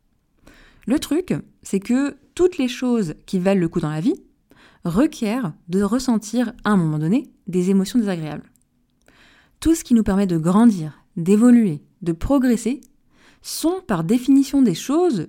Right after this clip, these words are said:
qu'on n'a pas fait puisqu'on n'est pas encore cette personne. On a peur de l'inconnu ? Eh bien,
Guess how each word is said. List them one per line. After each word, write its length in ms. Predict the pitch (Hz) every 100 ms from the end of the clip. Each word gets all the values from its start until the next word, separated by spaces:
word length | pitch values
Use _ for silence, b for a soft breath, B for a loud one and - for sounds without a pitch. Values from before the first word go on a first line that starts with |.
| _
qu'on 200 | - 240
n'a 140 | 220
pas 220 | 175 269 285
fait 280 | - 240 - _ _
puisqu'on 300 | - 202 -
n'est 140 | 220 214
pas 220 | - 262 _
encore 400 | - 220 214 254
cette 180 | - 170
personne. 400 | 165 156 - 208 - _ _ _ _ _ b b b
On 120 | 165
a 80 | 156
peur 300 | - 170 175
de 60 |
l'inconnu ? 380 | 180 180 208 294 - _ _ _ _ _
Eh 120 | 180
bien, 300 | 175 165 160